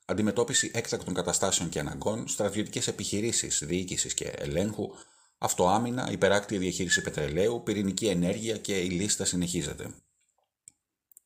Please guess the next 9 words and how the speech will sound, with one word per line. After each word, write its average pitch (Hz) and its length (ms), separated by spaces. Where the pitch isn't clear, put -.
Η 104 140
έλλειψη 160 340
τώρα 107 240
ή 117 140
η 113 40
ανεπαρκής - 760
συνειδητοποίηση 85 720
της 71 220
κατάστασης 92 680